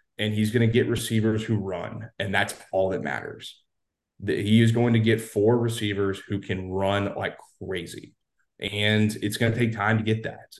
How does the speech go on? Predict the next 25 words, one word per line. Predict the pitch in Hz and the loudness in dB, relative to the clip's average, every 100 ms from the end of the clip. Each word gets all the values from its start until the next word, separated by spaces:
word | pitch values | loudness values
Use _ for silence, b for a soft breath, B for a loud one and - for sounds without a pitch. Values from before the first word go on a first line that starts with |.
| - | -14
but | 104 98 95 - - | -6 -2 -2 -4 0
that, | 98 92 | 0 2
that's | 107 110 | 0 0
gonna | 117 110 | 0 2
be | 110 | 2
his | 107 101 | 2 -2
goal | 101 95 92 | -4 -6 -4
there. | 87 87 87 - - | -6 -8 -12 -14 -10
Um, | 95 90 | -8 -6
and | 90 92 | -8 -6
they, | 98 | -6
they | 90 90 - | -6 -10 -14
run | 85 92 | -12 -6
the | 104 | -2
ball | 107 104 | 0 0
a | |
lot | 101 101 95 | 0 -2 -2
defensively. | 104 107 98 95 95 90 | -4 -2 -2 -4 -6 -6
Like | 104 | -8
I | 101 | -6
said, | - 98 | -4 -2
I | 92 | -4
have | 98 | 2
no | 107 120 107 | 6 6 6
idea, | 101 95 92 98 98 - | 2 -2 -8 -6 -6 -6